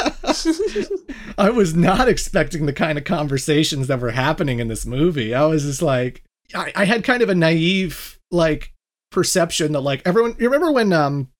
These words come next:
Speaker 2: the movie was coming out?
Speaker 1: Yes.
Speaker 2: It, it was constantly being paired with Oppenheimer.
Speaker 1: Yes. Barbenheimer.
Speaker 2: Barbenheimer, 'cause both movies were coming out at the exact same time, and it sort of became a meme that they were this shared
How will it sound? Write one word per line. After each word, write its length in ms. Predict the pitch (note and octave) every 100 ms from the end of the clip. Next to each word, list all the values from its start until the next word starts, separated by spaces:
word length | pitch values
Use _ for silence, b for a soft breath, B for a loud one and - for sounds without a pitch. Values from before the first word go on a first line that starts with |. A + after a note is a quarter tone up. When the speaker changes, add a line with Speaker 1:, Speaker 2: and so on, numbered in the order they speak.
| _ _ -
Speaker 2:
the 80 | D#3
movie 200 | G3+ G#3
was 140 | F3
coming 320 | - A#2+ A2+
out? 280 | G2+ F2+ - _ _ _ _ _
Speaker 1:
Yes. 360 | - - - -
Speaker 2:
It, 120 | E3
it 40 | D#3
was 100 | D3
constantly 460 | - F#3+ G3+ F#3+
being 400 | D#3 D3+ D3 - - -
paired 420 | D#3 C3 C3 A#2
with 240 | A#2 - -
Oppenheimer. 800 | C3 B2+ G#3 G#2 G2+ F#2 F#2 - _ _ _ _ _
Speaker 1:
Yes. 460 | G#3 G3 - - - _
Barbenheimer. 880 | G3 G#3 G3 F#3+ G3 F#3+ G3 F#3+ A3 G#4+ - _ _ _ _ _ -
Speaker 2:
Barbenheimer, 720 | B2+ C#3+ C#3 C#3 C3 A#2 G#2 G#2+
'cause 120 | D#3
both 280 | B2+ E3+ F#3+
movies 260 | F#3 E3+
were 80 | D#3
coming 300 | C#3+ D3 C3
out 180 | C3+ C3
at 100 | A#2+
the 120 | B2
exact 420 | A2+ A2 A#2+ A#2
same 280 | - C3 A#2
time, 460 | - A#2 A2 A2 A2
and 140 | G#2
it 120 | G#2+
sort 200 | - C#3
of 60 | B2
became 280 | B2 D3 B2
a 40 |
meme 440 | A2+ A2+ G#2+ G#2+ G#2+
that 160 | G#2+
they 160 | - A2
were 280 | G#2 G#2 G2+ _ _ _ _ _ _ -
this 160 | C3
shared 640 | - - - D3+ C#3 C3